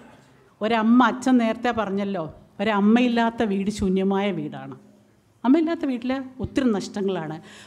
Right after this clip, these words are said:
ഒരു കുഞ്ഞ് വീണുമ്പോൾ, ഒരു കുഞ്ഞുണ്ടായി കഴിയുമ്പോൾ ഒരു അമ്മയുടെ ഹൃദയത്തിൽ ഒരു ക്യാൻഡിൽ കത്തിച്ച് വെക്കുകയാണ് നമ്മൾ. ഞാൻ വിചാരിച്ചിട്ടുണ്ട് എൻ്റെ കുഞ്ഞ് ഇത്രയാകുമ്പോഴേ, "ഓ, I'll be okay." No, it's not going to end.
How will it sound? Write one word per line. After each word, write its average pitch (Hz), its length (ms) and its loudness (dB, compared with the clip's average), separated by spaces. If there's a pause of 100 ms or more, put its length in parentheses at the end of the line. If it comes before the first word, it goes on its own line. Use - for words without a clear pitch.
(140)
ഒരു 311 180 2
കുഞ്ഞ് 302 400 10 (160)
വീണുമ്പോൾ, 247 640 6 (140)
ഒരു 233 160 -2
കുഞ്ഞുണ്ടായി 254 800 4
കഴിയുമ്പോൾ 220 380 0
ഒരു 220 80 -2 (100)
അമ്മയുടെ 233 420 4
ഹൃദയത്തിൽ 208 320 -2
ഒരു 214 160 -2
ക്യാൻഡിൽ 208 480 -4
കത്തിച്ച് - 380 -10
വെക്കുകയാണ് 147 400 -12 (880)
നമ്മൾ. 269 180 0 (200)
ഞാൻ 277 140 0 (120)
വിചാരിച്ചിട്ടുണ്ട് 247 600 -6 (300)
എൻ്റെ 247 180 -4
കുഞ്ഞ് 262 220 2
ഇത്രയാകുമ്പോഴേ, 214 920 -2 (320)
"ഓ, 214 40 -6 (100)
I'll 202 220 -2
be 220 80 -2 (100)
okay." 180 300 -10 (420)
No, 233 60 -8 (100)
it's 208 200 -14
not 269 100 -4 (100)
going 202 240 -4
to - 40 -10 (140)
end. 135 160 -18